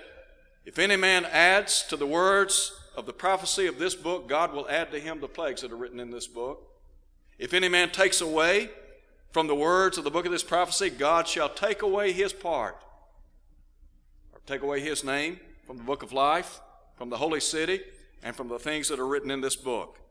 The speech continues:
Now, contextually, he's talking about the book of Revelation. But if you look at Scripture as a whole,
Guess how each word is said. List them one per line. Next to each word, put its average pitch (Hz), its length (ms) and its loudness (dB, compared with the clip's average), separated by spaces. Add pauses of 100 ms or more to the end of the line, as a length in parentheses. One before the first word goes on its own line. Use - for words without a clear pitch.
(520)
Now, 127 140 -2
contextually, 147 720 2
he's 143 120 -2
talking 143 320 0
about 131 200 -4
the 117 80 -12
book 123 140 -6
of - 80 -10
Revelation. 120 500 -4 (760)
But 147 220 0
if 143 160 -2
you 156 80 -2
look 170 220 2
at 147 80 -6
Scripture 190 360 2
as 135 120 2
a 120 60 -2
whole, 151 440 2